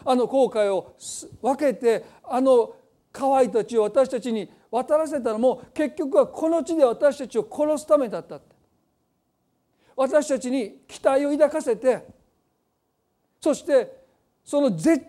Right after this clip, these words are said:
頂の時に私たちをどん底に叩き落とすために、わざわざこんなところまで神は私たちを連れ出したの。皆さん、これは神の悪意を彼らが口にしまし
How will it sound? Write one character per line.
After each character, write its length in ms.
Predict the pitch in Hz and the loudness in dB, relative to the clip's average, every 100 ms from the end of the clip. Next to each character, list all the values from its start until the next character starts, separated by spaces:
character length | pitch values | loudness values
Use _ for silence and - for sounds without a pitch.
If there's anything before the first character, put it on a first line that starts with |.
| _ | _
頂 300 | - 311 311 | 0 2 4
の 100 | 320 | 2
時 300 | 320 247 269 | -2 -2 0
に 80 | 277 | 2
私 300 | 240 285 277 | 4 2 0
た 100 | 226 | -4
ち 100 | 247 | -4
を 40 | |
ど 220 | 151 262 | 2 4
ん 140 | 294 254 | 4 2
底 220 | 269 277 | 0 -2
に 100 | 269 | -4
叩 300 | 269 262 269 | -4 -4 -2
き 80 | 285 | -4
落 280 | 262 311 | -6 -6
と 120 | 262 269 | -4 -2
す 80 | |
た 100 | - | 0
め 100 | 254 | 0
に、 160 | 247 233 - | 0 -4 -8
わ 180 | - 247 | -4 -2
ざ 140 | 269 269 | 2 2
わ 100 | 262 | 2
ざ 140 | 254 | 0
こ 260 | - - 311 | -4 -2 0
ん 120 | 320 | 2
な 120 | 302 | 0
と 120 | 233 | 0
こ 140 | 214 240 | 0 0
ろ 60 | |
ま 140 | 240 226 | -2 -4
で 100 | 214 | -6
神 280 | 226 214 | -6 -8
は 240 | 185 190 - _ | -4 -4 -6 _
私 300 | 226 226 202 | -8 -6 -6
た 100 | 208 | -6
ち 100 | 180 | -10
を 80 | 180 - | -10 -6
連 140 | 196 | -6
れ 60 | 180 | -6
出 40 | |
し 60 | 165 | -8
た 100 | 180 | -10
の。 80 | 160 - | -10 -12
皆 80 | - | -10
さ 100 | 247 | -6
ん、 40 | 262 | -2
こ 100 | 220 | 0
れ 60 | |
は 80 | 190 | -2
神 400 | - 247 254 202 | -4 -6 -6 -4
の 240 | 196 151 - _ | -6 -10 -14 _
悪 360 | - 277 277 254 | -6 -6 -4 -8
意 120 | 185 | -6
を 200 | 175 127 _ _ _ _ _ _ _ | -8 -10 _ _ _ _ _ _ _
彼 160 | 208 175 | -10 -8
ら 100 | 160 | -8
が 80 | |
口 220 | - - 170 | -12 -16 -16
に 80 | |
し 140 | 139 180 | -16 -20
ま 80 | |
し 100 | 120 | -20